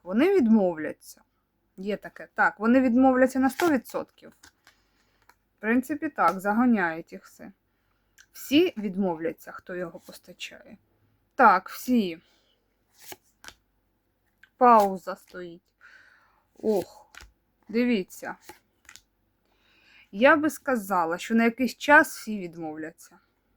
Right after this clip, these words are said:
На час так, всі. Очікуємо.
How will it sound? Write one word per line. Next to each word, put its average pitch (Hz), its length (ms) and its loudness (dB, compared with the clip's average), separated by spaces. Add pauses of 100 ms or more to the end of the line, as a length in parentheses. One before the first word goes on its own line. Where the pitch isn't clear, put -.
(1120)
На 214 180 0
час 262 400 2
так, 151 280 -8 (600)
всі. - 320 -20 (640)
Очікуємо. 160 800 -6